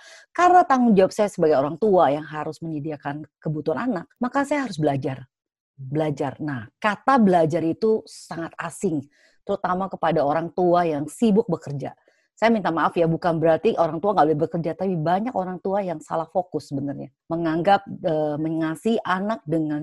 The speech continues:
cara menyediakan semua fasilitas secara fisik, tapi melupakan kebutuhan yang satu ini, kerohanian dan kebutuhan mereka dibentuk identitasnya dari sejak kecil. Jadi sebenarnya kalau ada orang tua bilang, "Saya bingung, saya apa, saya apa."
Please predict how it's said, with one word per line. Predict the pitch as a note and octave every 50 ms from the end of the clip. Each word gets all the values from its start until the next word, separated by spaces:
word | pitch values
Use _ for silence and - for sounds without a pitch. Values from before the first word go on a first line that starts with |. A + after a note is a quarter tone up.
| D3+
cara | F3+ E3 E3 F#3 F#3+
menyediakan | G3 F#3+ E3+ D3+ D3+ D3 D#3 D#3 D3 - E3
semua | D#3+ - - A#3+ A#3 B3 B3+ C4 C#4 C4+ C#4 C#4 C4 - -
fasilitas | G#3 - - F3+ F3+ - G3+ G3+ - - _ _
secara | - - F#3 - - E3+ D3+ D#3+
fisik, | E3 - - D4 C#4+ C#4+ - - - - _ _ _ _ _ _ _ -
tapi | D#3 D3+ - - A3 G#3
melupakan | F#3 F3 E3+ D#3 C#3+ - D#3+ - - F#3 F#3 F3+
kebutuhan | D3+ - D#3+ D3+ D#3 D3+ - E3 D#3 D3 D3 D3+ - - _ _ _
yang | - D#3 E3 D#3 -
satu | - D3+ C#3+ - -
ini, | - C#3 C#3+ D3 C#3+
kerohanian | - D3+ D#3 D#3+ D#3 D#3+ E3+ F3+ G3+ A#3 A#3 A#3+ A#3+ B3 B3 - _
dan | _ D3 D3 D#3+ D#3+ D#3+ D#3
kebutuhan | - E3 D3 D#3+ D#3+ - F3 E3+ E3+ E3 E3+
mereka | D#3+ E3 D#3+ - - F#3+ G3 E3+
dibentuk | D3 D3+ C#3 D#3+ D#3+ F3+ F#3 - -
identitasnya | D#3+ D#3+ C#3+ D3+ C#3+ D3+ D3+ - C#3 C#3+ C#3 - C#3+ C#3+ C3
dari | - - C#3 C#3 C3+
sejak | - - - - - C3
kecil. | - _ - C#3 C3+ - _ _ _ _ _ _ _ _ _ _
Jadi | - E3+ E3 D#3+ F#3+ F#3+
sebenarnya | - F#3+ E3 E3+ E3 E3+ F3 E3+ F#3 G3+ G#3 G#3+ A3 G#3+ G#3 _ _ _ _ _ _
kalau | - - D#3+ E3 E3+ D3 E3
ada | E3 F3 E3
orang | E3+ D#3+ E3
tua | D#3 F#3 E3+
bilang, | E3 E3+ E3+ F3 F3+ F#3+ -
"Saya | A3+ A3+ A3
bingung, | G3 G#3 G#3+ G#3+ A3 A3+ A3+ A3+ A3+ A3+ A3
saya | - G#3 G3+ G3+ G#3 G3+
apa, | - _ A3 G#3+ G#3+
saya | - F#3+ F#3 F#3+ F#3+
apa." | - - G#3+ G#3+